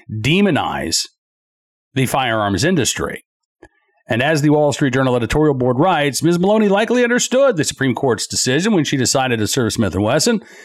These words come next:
but don't forget the political context. The New York Congresswoman is in a primary battle against Representative Gerald Nadler and others, uh, after House seats were redrawn last year. Taking on the gun manufacturers could buy her support in the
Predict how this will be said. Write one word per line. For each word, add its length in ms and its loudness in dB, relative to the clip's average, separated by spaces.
but 240 -4
don't 420 0
forget 600 -2
the 140 -2
political 540 0
context. 840 -2
The 60 -4
New 80 0
York 200 0
Congresswoman 500 0
is 100 0
in 60 0
a 80 0
primary 480 0
battle 340 2
against 220 0
Representative 460 0
Gerald 280 0
Nadler 440 2
and 240 -2
others, 500 2
uh, 60 0
after 580 0
House 420 0
seats 400 -2
were 160 0
redrawn 440 0
last 320 -2
year. 320 0
Taking 220 -4
on 240 2
the 80 2
gun 180 2
manufacturers 800 2
could 140 -4
buy 160 -2
her 80 -2
support 520 0
in 120 2
the 280 2